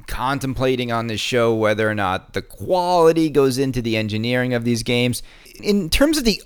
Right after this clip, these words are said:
other manufacturers out there, whose, whose engineering are you most impressed by? If you were to say, like, well, they, they're, they're pushing it, they're, they're innovating,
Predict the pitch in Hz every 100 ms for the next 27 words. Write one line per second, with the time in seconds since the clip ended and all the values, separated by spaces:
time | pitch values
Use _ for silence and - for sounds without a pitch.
0 | - 160 175 175 160 143 143 120 123 110
1 | 110 120 107 104 95 - 98 92 90 80
2 | - _ - - 277 339 - - - -
3 | 180 302 294 254 180 175 156 143 123 120
4 | 120 113 113 120 - 110 101 101 85 -
5 | 82 80 82 113 113 110 101 - 104 95
6 | 95 90 87 107 120 120 143 - 127 151
7 | 214 262 - - 180 - 135 110 85 80
8 | 76 _ 107 147 147 175 151 143 107 92
9 | 92 92 87 87